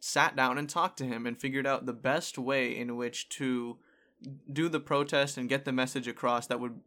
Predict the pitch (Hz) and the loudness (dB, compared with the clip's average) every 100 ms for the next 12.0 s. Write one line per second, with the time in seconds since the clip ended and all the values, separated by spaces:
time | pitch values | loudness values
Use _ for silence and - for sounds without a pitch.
0 | _ 135 135 135 143 127 120 - 117 - | _ 2 4 4 2 2 -2 -2 -2 -2
1 | 131 - 117 117 - - _ - - _ | -10 -2 0 0 -6 -12 _ -20 -20 _
2 | - 170 165 139 123 135 165 165 - 143 | 2 4 4 2 2 8 8 6 0 0
3 | 131 123 123 120 117 127 123 123 120 117 | 2 2 2 2 0 -2 0 0 0 0
4 | 113 _ _ _ - 123 117 120 113 156 | -4 _ _ _ -4 -2 0 -2 2 2
5 | 160 156 143 127 127 123 123 123 123 120 | 2 0 2 4 4 4 4 4 0 0
6 | 123 117 - 117 117 - - - 165 135 | -2 -2 -6 -6 -6 -8 -12 -10 -10 -4
7 | 120 113 - _ _ - 143 156 156 143 | -4 -4 -12 _ _ -4 2 2 2 0
8 | 135 127 131 127 117 - - 147 139 - | -2 -2 0 0 -4 -8 -4 -2 -2 -4
9 | 127 - 135 127 120 120 135 135 127 - | -14 -6 -6 -4 -4 -2 0 2 0 -4
10 | _ - 127 123 120 123 123 127 127 127 | _ -8 -2 -2 -2 -2 0 0 0 -2
11 | 120 117 127 123 123 - 143 143 147 147 | -2 -2 -2 -2 -4 -2 -2 0 -2 -4